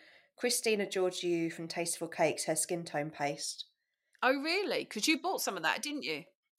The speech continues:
Speaker 1: Yeah, I really like it, but I also think it's just filled a real gap in the market.
Speaker 2: Yeah.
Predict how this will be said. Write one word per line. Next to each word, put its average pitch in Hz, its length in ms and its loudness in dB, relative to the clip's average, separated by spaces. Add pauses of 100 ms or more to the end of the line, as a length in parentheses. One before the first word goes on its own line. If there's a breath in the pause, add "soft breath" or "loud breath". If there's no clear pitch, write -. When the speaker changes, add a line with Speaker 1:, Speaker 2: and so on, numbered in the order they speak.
(220 soft breath)
Speaker 1:
Yeah, 269 440 12
I 214 80 12
really 285 280 4
like 262 300 8
it, - 180 2
but - 140 6
I 160 60 6
also 254 280 2
think 233 260 0
it's 190 120 -2
just 233 180 -2
filled 247 240 0
a 208 60 2
real 190 200 4
gap 175 280 0
in 170 60 -4
the 160 80 -2
market. 170 580 2 (120)
Speaker 2:
Yeah. 170 280 -2